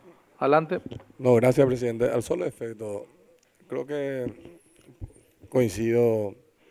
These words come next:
Speaker 2: con el proyectista, algo muy noble, presidente. Hablar de la situación del departamento de Ñembucú, yo creo que no está ajeno a nadie ni a ningún compatriota.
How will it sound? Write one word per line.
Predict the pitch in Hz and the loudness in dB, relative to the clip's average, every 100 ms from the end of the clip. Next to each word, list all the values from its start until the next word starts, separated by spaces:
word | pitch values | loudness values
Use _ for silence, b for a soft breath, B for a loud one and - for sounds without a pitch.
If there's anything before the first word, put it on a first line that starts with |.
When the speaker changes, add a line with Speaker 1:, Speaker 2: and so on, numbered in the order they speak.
| b b b b b b b b b | b b b b b b b b b
Speaker 2:
con | - 117 | -4 -4
el | 113 | -2
proyectista, | 120 113 98 113 117 | 0 0 -2 -2 0
algo | 117 | 2
muy | 117 120 123 113 | 2 0 0 0
noble, | 113 139 131 113 101 92 101 104 117 _ 127 123 113 | -2 0 0 0 -2 -4 -6 -10 -16 _ -20 -20 -10
presidente. | 107 107 101 92 92 95 - 110 | -8 -4 -6 -6 -12 -14 -20 -16
Hablar | 107 101 101 107 | -10 -6 -4 -4
de | 110 110 | -4 -6
la | 113 | -8
situación | 117 117 107 - 110 110 107 107 113 - - | -8 -6 -8 -8 -10 -10 -12 -14 -18 -20 -16
del | 110 | -14
departamento | 110 120 107 107 101 110 | -10 -8 -8 -10 -8 -10
de | |
Ñembucú, | 113 113 117 - 123 | -10 -12 -14 -10 -10
yo | 117 | -8
creo | 110 107 | -8 -8
que | 107 101 104 _ _ - | -8 -8 -14 _ _ -16
no | 110 | -14
está | 101 110 | -10 -8
ajeno | 104 107 101 107 104 101 92 90 - _ _ _ - | -6 -6 -4 -2 -2 -2 -4 -10 -18 _ _ _ -6
a | 110 | -2
nadie | 104 110 113 120 127 _ _ _ _ - | 2 4 4 2 -4 _ _ _ _ -8
ni | 113 | -6
a | |
ningún | 110 101 98 | -6 -6 -6
compatriota. | 104 110 107 107 98 101 | -4 -4 -4 -4 -8 -10